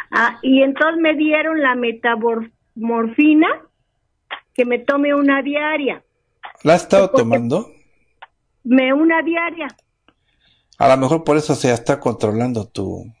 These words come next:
Speaker 1: No, pero
Speaker 2: glucosa.
Speaker 1: apenas me la voy, apenas me la voy a empezar a
Speaker 2: Ah,
Speaker 1: tomar.
Speaker 2: bueno.
Speaker 1: No me la he
Speaker 2: Hay que estar
Speaker 1: tomado.
Speaker 2: pendiente de la lectura, de estarte
Speaker 1: Ajá.
Speaker 2: tomando continuamente, que no baje mucho.
Speaker 1: Ajá.
Speaker 2: Porque también ese es otro problema.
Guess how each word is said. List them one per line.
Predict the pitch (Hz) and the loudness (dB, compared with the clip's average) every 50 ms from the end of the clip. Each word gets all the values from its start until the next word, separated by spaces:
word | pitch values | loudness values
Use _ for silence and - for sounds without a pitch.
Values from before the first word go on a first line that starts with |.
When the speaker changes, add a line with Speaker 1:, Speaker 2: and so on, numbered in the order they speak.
| _ _ - | _ _ 0
Speaker 1:
No, | 285 339 381 392 | 2 2 2 2
pero | - 359 | 0 0
Speaker 2:
glucosa. | 339 320 269 | 0 0 0
Speaker 1:
apenas | - 370 392 392 370 349 | 0 0 0 0 -2 -2
me | 330 | -4
la | 311 320 | -4 -2
voy, | 311 349 370 370 349 294 - | -2 -2 -2 -4 -6 -8 -6
apenas | 269 269 262 - 339 339 359 359 359 | -6 -4 0 0 0 0 0 0 0
me | 330 302 285 | 0 0 0
la | 262 - | 0 0
voy | 262 285 302 320 | 0 -2 -2 -2
a | |
empezar | 311 311 - 277 - - - 131 | -4 -4 -4 -4 -2 0 2 2
a | 139 143 143 | 2 2 2
Speaker 2:
Ah, | 139 | 0
Speaker 1:
tomar. | 131 104 | 0 0
Speaker 2:
bueno. | 98 110 - - - 107 98 - - - - _ | 0 0 0 0 0 -2 -6 -12 -16 -20 -12 _
Speaker 1:
No | 240 254 285 | -2 0 0
me | 294 302 302 | 2 0 0
la | 302 294 | 0 2
he | 294 - | 2 2
Speaker 2:
Hay | 185 | 2
que | 302 | 2
estar | 294 202 220 220 | 2 6 6 6
Speaker 1:
tomado. | 220 202 - | 6 4 2
Speaker 2:
pendiente | 165 151 139 139 143 160 175 170 - 190 175 | 2 0 2 4 2 2 2 2 0 2 2
de | 151 131 113 107 | 4 2 2 2
la | 104 110 | 0 0
lectura, | 110 110 110 - - - 139 151 135 101 87 - - _ - | 0 0 0 -2 0 2 2 2 2 0 -2 -6 -12 _ -20
de | - - 101 | -10 -10 -10
estarte | 95 - - 123 - - | -4 -2 -2 -2 0 -2
Speaker 1:
Ajá. | 127 123 | -4 -2
Speaker 2:
tomando | - 113 104 135 135 127 117 107 - | -2 0 0 0 0 0 -4 -6 -6
continuamente, | - 101 92 - 117 113 110 104 104 120 139 135 120 - 113 | -6 -10 -6 -6 -6 -4 -4 -4 -2 -2 -2 -4 -4 -10 -10
que | - - | -8 -8
no | 98 101 107 | -6 -2 0
baje | 110 - - - 104 | 0 0 0 -2 -6
mucho. | 95 95 113 135 135 - - - _ _ _ _ _ _ _ _ _ _ _ _ - _ | -6 -4 -6 -8 -8 -10 -12 -14 _ _ _ _ _ _ _ _ _ _ _ _ -6 _
Speaker 1:
Ajá. | - 233 226 | 0 0 0
Speaker 2:
Porque | 233 233 247 294 | 2 0 0 0
también | 320 110 120 120 | 0 0 0 -2
ese | 110 - - | -2 -2 -4
es | 113 - - | -4 0 0
otro | 117 - - 104 98 | -2 0 0 -2 -2
problema. | - 107 104 101 120 147 151 127 95 - | -2 -2 -2 0 0 0 -2 -2 -8 -12